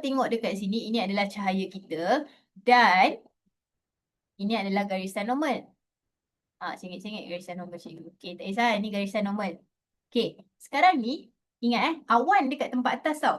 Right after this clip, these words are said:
So, atas denser tadi. Okey, kita dah tahu dekat awan ni dia denser. Jadi, kalau dia dense, lepas tu dia turun ke bawah tempat yang less dense. Apa jadi? Okey, dia akan terbias ataupun refract away normal.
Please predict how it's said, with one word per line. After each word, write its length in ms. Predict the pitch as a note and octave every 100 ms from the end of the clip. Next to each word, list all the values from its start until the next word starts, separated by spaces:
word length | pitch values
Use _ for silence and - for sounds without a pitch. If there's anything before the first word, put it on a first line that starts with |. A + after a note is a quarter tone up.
| -
So, 80 | C#4
atas 640 | B3+ - G3 C4 - - _ _ _ -
denser 480 | A#3 C#4 D4 F#4+ E4
tadi. 320 | G3+ F#3+ - _ _ _ -
Okey, 240 | G3+ B3+
kita 160 | B3+ C4
dah 80 | C4 C4+
tahu 160 | C4+
dekat 160 | B3+ -
awan 320 | B3 C#4 A3+
ni 160 | C4 A3+
dia 80 |
denser. 560 | A3 A3+ A#3 A#3 - - _ _
Jadi, 240 | - A#3 B3
kalau 240 | C#4+ A4
dia 160 | F#4 B3+
dense, 400 | G3 A3+ D4+ -
lepas 160 | C4
tu 160 | C4 E4+
dia 160 | D4 D4+
turun 240 | D4+ E4
ke 80 | D4+
bawah 320 | B3 A#3 A#3 A#3+
tempat 400 | C#4 C#4 - B3+
yang 160 | B3+
less 400 | A#3+ B3 B3 -
dense. 560 | G3+ B3 - - - - _ _ _
Apa 240 | B3 B3+ B3+
jadi? 400 | A3 - - _ _ _ _ _ _ _ _ _ _ _
Okey, 320 | G3 G#3 D4
dia 160 | A#3 G#3+
akan 320 | C4 D#4 E4+
terbias 640 | A#3 F#3+ F3+ F#3 E4+ -
ataupun 320 | A#3+ A#3+ B3 A#3
refract 560 | A3 A3 G3+ A#3 -
away 400 | A3 G#3+ A#3 A3+
normal. 480 | B3+ D#4+ E4+ G#3+